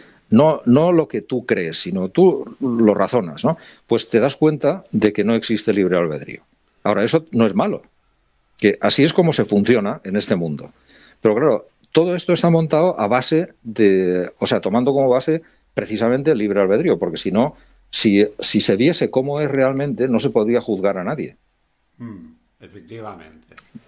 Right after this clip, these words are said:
Speaker 1: Claro,
Speaker 2: De
Speaker 1: porque nadie sería culpable.
Speaker 2: Sí.
Speaker 1: Pero a la vez, si,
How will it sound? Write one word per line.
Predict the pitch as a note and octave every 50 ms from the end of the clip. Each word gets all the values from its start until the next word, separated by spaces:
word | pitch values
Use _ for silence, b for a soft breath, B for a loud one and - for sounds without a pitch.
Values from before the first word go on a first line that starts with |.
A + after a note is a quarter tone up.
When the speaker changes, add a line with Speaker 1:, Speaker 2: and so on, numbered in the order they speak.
| - - _ _ _ _ _ _ _ _ _ -
Speaker 1:
Claro, | G#2 G#2 A2+ G#2+
Speaker 2:
De | F#2 A2+
Speaker 1:
porque | A2+ - - - G2+
nadie | G2 A#2+ A#2+ C3+ -
sería | C3 B2+ C3+ B2 G#2
culpable. | G2+ F#2+ F2 - C#3 D#3+ C#3+ F#2 - - - _ _ _ _ -
Speaker 2:
Sí. | - - _ A2 G2 F2+ E2+ E2 E2 _ _ _ _ _
Speaker 1:
Pero | - A#2+ A2
a | A#2 A#2+
la | A#2+
vez, | C#3+ F#3+ G3 - - _ _ _ _ _ _ _ _
si, | - - - - - -